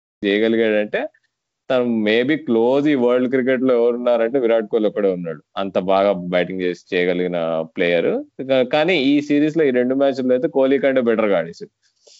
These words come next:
కాబట్టి స్టీవ్ స్మిత్ ని చాలా ఓడిఐస్ లో చాలా అండర్రేట్ చేస్తారు. తను only టెస్ట్లలోనే చాలా బాగా ఆడతాడు, ఓడిఐస్ ఇంకా టీ ట్వంటీస్ అంత కాదని. But మనం చూసాం అనమాట. ఇది ఇంకా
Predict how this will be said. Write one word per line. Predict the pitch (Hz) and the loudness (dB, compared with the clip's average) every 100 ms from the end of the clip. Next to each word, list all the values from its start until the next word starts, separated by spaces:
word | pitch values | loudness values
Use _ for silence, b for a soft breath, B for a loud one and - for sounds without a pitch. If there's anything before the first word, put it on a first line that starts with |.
| b - | b -4
కాబట్టి | 95 95 104 117 101 90 | 0 0 0 0 0 -2
స్టీవ్ | - 95 110 | -4 -2 0
స్మిత్ | 113 127 123 | 0 -2 0
ని | 135 120 | -2 0
చాలా | 117 117 127 123 113 | 0 2 2 2 2
ఓడిఐస్ | 104 107 117 117 | 2 2 2 0
లో | 117 110 | -2 0
చాలా | 107 107 | 0 0
అండర్రేట్ | 98 101 110 120 104 | 0 -2 -2 -2 0
చేస్తారు. | 104 98 98 95 120 | -2 -2 -4 -4 -4
తను | 110 95 | -4 -4
only | 98 104 104 | -4 -4 -4
టెస్ట్లలోనే | 92 - 113 107 104 104 101 | -6 -4 0 2 2 0 0
చాలా | 98 98 | 0 0
బాగా | 98 98 98 95 | 2 2 2 0
ఆడతాడు, | 90 92 95 | -2 -6 -6
ఓడిఐస్ | 131 127 101 98 98 101 98 98 | -4 -2 0 0 2 2 0 -4
ఇంకా | 107 95 95 | -6 -4 -4
టీ | 98 | -4
ట్వంటీస్ | 90 98 95 95 | -6 -6 -8 -8
అంత | 90 | -6
కాదని. | 90 90 90 90 226 - _ _ b _ - | -2 -2 -2 -4 -10 -12 _ _ b _ -4
But | 85 82 82 80 | -4 -2 -2 -2
మనం | 87 87 90 | 0 0 0
చూసాం | 92 90 92 85 | -2 0 -2 -2
అనమాట. | 82 82 - 90 | -6 -10 -10 -6
ఇది | 87 87 85 85 85 | -2 -2 0 -2 -2
ఇంకా | 90 95 | -2 0